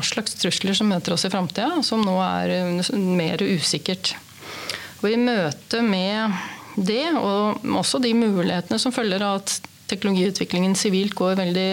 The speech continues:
raskt, så ser vi at vi har behov for å legge til noe tilleggsfunksjonalitet til den trekantmodellen og innovasjonsmodellen som vi har lyktes godt med. Og det er da vi kommer til begrepet trekantmodellen to null.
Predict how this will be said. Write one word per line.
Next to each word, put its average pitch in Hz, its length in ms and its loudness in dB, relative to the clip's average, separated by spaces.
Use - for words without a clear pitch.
raskt, - 400 -4
så 226 120 0
ser 156 300 -2
vi 170 80 0
at 175 140 -4
vi 190 80 0
har 175 140 2
behov 170 300 2
for 170 180 2
å 190 100 2
legge 196 480 0
til 185 220 2
noe 196 160 0
tilleggsfunksjonalitet 233 1400 0
til 190 240 2
den 170 200 0
trekantmodellen 170 680 0
og 170 60 0
innovasjonsmodellen 165 800 0
som 180 140 0
vi 165 80 -2
har - 260 -2
lyktes - 340 -4
godt - 240 -4
med. 160 140 -2
Og 175 80 0
det 190 80 0
er 190 80 -2
da 175 140 2
vi 180 160 0
kommer 160 320 0
til 170 160 -2
begrepet 165 460 -2
trekantmodellen 175 640 0
to 151 160 0
null. 139 220 0